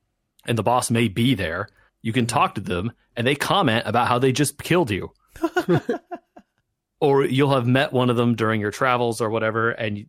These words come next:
Speaker 1: they'll comment about, "Hey, it was good seeing you out there. You made it at least to this far. Like, you're doing well," or whatever. You know, or they'll be discouraging you, or, like, your father being, you know, Hades telling you, you know,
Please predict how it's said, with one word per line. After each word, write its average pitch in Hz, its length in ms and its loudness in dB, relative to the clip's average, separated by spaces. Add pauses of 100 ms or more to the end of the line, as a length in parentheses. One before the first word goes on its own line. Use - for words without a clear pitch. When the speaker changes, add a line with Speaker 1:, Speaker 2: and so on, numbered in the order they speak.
Speaker 1:
they'll 107 180 -4
comment 135 460 -2
about, 107 180 -2
"Hey, 170 140 -2
it 143 80 -4
was 127 100 -2
good 147 220 0
seeing 170 240 0
you 156 100 0
out 151 160 -2
there. 151 140 2
You 131 160 0
made 131 180 2
it 127 80 2
at 127 80 -2
least 131 280 -2
to 123 40 -6
this 139 220 -2
far. 139 320 0
Like, 110 200 -4
you're 113 100 -10
doing 123 260 -2
well," 131 260 0
or 127 120 -2
whatever. 123 420 -2 (1300)
You 143 60 0
know, 104 120 0
or 113 260 2
they'll 110 120 0
be 104 220 -4
discouraging 104 640 -2
you, 95 180 -4
or, 95 140 -4
like, 92 240 -8
your 98 80 -6
father 101 320 -4
being, 95 260 -4 (140)
you 107 80 -6
know, 82 100 -8
Hades 104 380 -4
telling 101 280 -4
you, 92 300 -10
you 107 100 -10
know, 87 140 -8